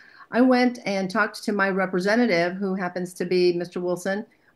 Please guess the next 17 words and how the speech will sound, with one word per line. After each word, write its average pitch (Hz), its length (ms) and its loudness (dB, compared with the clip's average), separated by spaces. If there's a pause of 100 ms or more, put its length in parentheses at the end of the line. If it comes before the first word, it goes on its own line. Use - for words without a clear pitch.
about 240 380 2
audits 175 540 0
here 202 240 -2
in 185 100 0
Texas, 208 520 -2
and 196 120 -2
I 190 120 0
asked 208 280 0
him 208 100 -2
to 214 60 -2
please 233 340 0
support 262 480 0
the 196 140 -2
audits 151 420 -2
here 185 260 -4
in 160 100 -2
Texas. - 560 -10